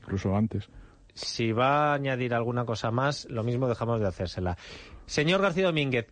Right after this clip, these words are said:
Speaker 2: ¿qué prefiere en este caso? ¿Que Cataluña sea una región de España, una comunidad autónoma de España, un estado dentro de una España federal o un estado independiente?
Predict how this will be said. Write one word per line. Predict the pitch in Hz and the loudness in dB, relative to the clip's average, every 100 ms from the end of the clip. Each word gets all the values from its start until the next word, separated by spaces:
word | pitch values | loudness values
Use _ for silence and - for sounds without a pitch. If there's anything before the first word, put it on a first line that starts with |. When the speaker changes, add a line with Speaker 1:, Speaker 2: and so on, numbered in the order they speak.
| - | -4
Speaker 2:
¿qué | 196 | -2
prefiere | 208 226 226 208 | 0 0 0 2
en | 190 | 0
este | 175 165 | 0 -2
caso? | 143 101 - 95 92 _ - | -2 -2 -2 -4 -6 _ -6
¿Que | 147 | -2
Cataluña | 147 147 160 208 202 | 0 2 2 2 2
sea | 196 190 | 2 2
una | 180 | 2
región | 170 143 143 127 | 2 0 0 0
de | |
España, | 120 - 180 208 226 240 - | 0 0 0 2 0 -4 -8
una | - 175 175 | -2 0 0
comunidad | 160 151 143 139 139 | 0 0 2 2 2
autónoma | 139 127 127 123 117 | 0 -2 0 0 0
de | 110 | 0
España, | 110 - 180 190 202 190 - - - | -2 0 2 2 2 0 -8 -10 -2
un | 185 | 0
estado | 190 - 170 147 | 0 0 2 2
dentro | 139 160 151 135 | 2 0 0 2
de | 131 | 2
una | 143 | 2
España | 127 151 139 123 | 0 0 0 2
federal | 160 156 143 156 - | 2 2 4 4 2
o | 143 | 0
un | 151 | 0
estado | 156 - 160 | 0 0 0
independiente? | 151 131 113 104 101 95 95 | 0 0 -2 -2 -2 -2 -6